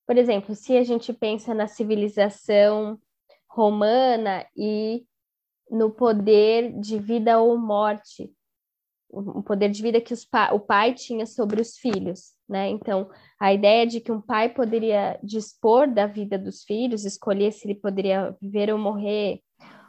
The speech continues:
ou pensar, é, em, em, pensar em situações na, na modernidade em que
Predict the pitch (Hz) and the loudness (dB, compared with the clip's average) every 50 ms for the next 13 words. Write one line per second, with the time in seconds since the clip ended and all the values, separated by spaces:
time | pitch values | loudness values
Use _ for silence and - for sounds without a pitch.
0 | _ _ - - 214 247 247 - 269 240 240 233 - - - 233 214 226 240 233 | _ _ 0 2 2 2 4 2 0 0 0 -4 -8 -6 -4 -2 0 0 0 0
1 | 214 - - _ _ _ _ _ _ _ _ - - 208 190 196 190 185 190 185 | -2 -4 -6 _ _ _ _ _ _ _ _ -4 0 2 4 4 6 6 4 4
2 | 185 185 180 180 175 170 170 180 190 190 185 _ _ _ _ _ _ _ _ _ | 2 0 0 -2 -2 -4 -6 -8 -10 -14 -18 _ _ _ _ _ _ _ _ _
3 | _ _ _ _ _ _ _ _ _ _ _ _ _ _ _ _ _ _ _ _ | _ _ _ _ _ _ _ _ _ _ _ _ _ _ _ _ _ _ _ _
4 | _ _ _ _ _ _ _ _ _ _ _ _ _ _ _ _ _ _ _ - | _ _ _ _ _ _ _ _ _ _ _ _ _ _ _ _ _ _ _ -4
5 | 233 226 220 226 220 220 _ _ _ _ _ - - 220 208 - _ - - 214 | -2 0 0 -2 -4 -6 _ _ _ _ _ -8 -6 -6 -6 -6 _ -6 -4 -2
6 | 214 220 208 - - 220 208 214 226 233 226 208 220 - - 247 226 233 233 214 | -2 -4 -6 -6 -4 -2 -2 0 0 -2 -4 -4 -6 -6 -4 -4 -4 0 0 0
7 | 214 208 - - - 208 214 220 220 220 240 233 226 - 220 214 202 208 202 196 | 0 -2 -4 -6 -4 -2 -2 -2 -2 -2 -4 -4 -4 -4 -4 0 2 2 2 2
8 | 185 - 202 208 208 208 208 208 202 214 208 208 214 208 208 202 202 202 208 233 | 0 -2 -2 -2 0 0 0 -2 0 0 -2 -2 -2 -4 -4 -2 0 2 2 2
9 | 247 269 285 302 285 285 294 - 285 254 254 254 | 0 0 -2 -4 -4 -6 -6 -6 -6 -6 -6 -8